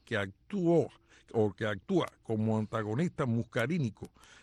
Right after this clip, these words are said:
de larga actuación, estará a la disposición del público este año con el nombre de Yupeltri. Los laboratorios Milán y Taravan-, Taravance Therapeutics,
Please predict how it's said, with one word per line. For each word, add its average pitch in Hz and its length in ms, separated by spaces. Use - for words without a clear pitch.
de 101 120
larga 135 560
actuación, 113 760
estará 113 500
a - 20
la 147 120
disposición 113 680
del 113 200
público 175 640
este 160 400
año 139 360
con 104 280
el 104 140
nombre 147 380
de 120 260
Yupeltri. 120 840
Los 101 160
laboratorios 117 600
Milán 151 600
y 123 140
Taravan-, 117 800
Taravance 123 640
Therapeutics, 123 920